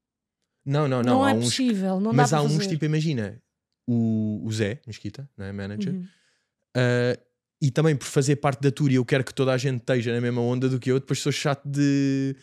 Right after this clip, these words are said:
Speaker 1: imagina, estamos a jantar e ele vai à batata e eu, "Uh, olha, olha, batatinha frita azeite. Tá bem. <laughs> Colesterol deve tá bom." Estás a ver? Não consigo, tipo, não sei este gajo.
Speaker 2: Pá,
Speaker 1: Mas tá
Speaker 2: mas
Speaker 1: tipo,
Speaker 2: é
Speaker 1: "Pronto, já
Speaker 2: pois.
Speaker 1: vi que estás, eu não toco."
Speaker 2: Acho isso bem, pá, nós vamos, eu fiz a tour com o Diogo, não é? A abrir,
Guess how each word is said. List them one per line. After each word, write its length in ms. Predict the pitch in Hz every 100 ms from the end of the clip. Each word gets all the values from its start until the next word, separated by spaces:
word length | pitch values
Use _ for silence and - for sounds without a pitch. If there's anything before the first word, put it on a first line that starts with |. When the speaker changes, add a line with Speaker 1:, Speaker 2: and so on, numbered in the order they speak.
| _ _ -
Speaker 1:
imagina, 300 | 135 139 143
estamos 280 | 123 135 143
a 60 |
jantar 360 | 135 147 170 135
e 40 |
ele 80 | 120
vai 120 | 131
à 60 | 127
batata 340 | 120 135 139
e 20 | 120
eu, 40 |
"Uh, 380 | 196 233 220 151 - - - - - - 247
olha, 240 | 320 339 311
olha, 420 | 254 269 311 269
batatinha 520 | 254 254 262 269 262
frita 240 | 240 233
azeite. 340 | 214 185 190 _ _
Tá 100 | -
bem. 120 | 392 370
<laughs> 960 | - 269 214 - 262 - 403 - -
Colesterol 340 | - 170 226
deve 140 | 302 -
tá 120 | -
bom." 200 | 196 294
Estás 200 | _ 135
a 60 | 131
ver? 220 | 127 170 - _ -
Não 200 | 165 196
consigo, 420 | 208 190 - 196
tipo, 140 | 208
não 120 | 208 208
sei 140 | 208
este 160 | 214 -
gajo. 300 | 196 165 -
Speaker 2:
Pá, 340 | _ _ -
Speaker 1:
Mas 60 | -
tá 60 |
Speaker 2:
mas 60 | 143
Speaker 1:
tipo, 100 | 220
Speaker 2:
é 40 |
Speaker 1:
"Pronto, 240 | 190 220 202
já 100 | 175
Speaker 2:
pois. 140 | 214
Speaker 1:
vi 100 | 226
que 80 | 247
estás, 240 | 190 202
eu 80 | 165
não 120 | 233
toco." 400 | 233 208 208 - _ _
Speaker 2:
Acho 200 | 190 -
isso 100 | -
bem, 220 | 202 196 -
pá, 160 | - 196
nós 160 | 185
vamos, 560 | 180 185 185 180 175 - -
eu 120 | 233
fiz 200 | - 202
a 60 | 196
tour 260 | - 269 226
com 160 | 277
o 40 | 269
Diogo, 300 | 226 190 165
não 80 | 175
é? 140 | 220
A 80 | 208
abrir, 260 | 185 208